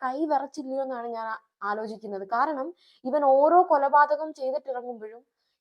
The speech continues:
ഇവന്റെ മുഖത്ത് ഒരു തരി വിഷമം, ഒരു കുറ്റബോധം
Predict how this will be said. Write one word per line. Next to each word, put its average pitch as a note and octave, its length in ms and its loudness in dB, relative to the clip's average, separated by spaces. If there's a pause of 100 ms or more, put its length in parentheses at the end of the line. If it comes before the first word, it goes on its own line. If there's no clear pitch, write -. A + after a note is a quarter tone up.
(160)
ഇവന്റെ D#4 460 0 (140)
മുഖത്ത് C4+ 520 -4 (680)
ഒരു D#4 180 4 (160)
തരി C#4 260 -2 (120)
വിഷമം, F#3 440 -8 (180)
ഒരു A#3+ 100 -6 (100)
കുറ്റബോധം B3 640 -2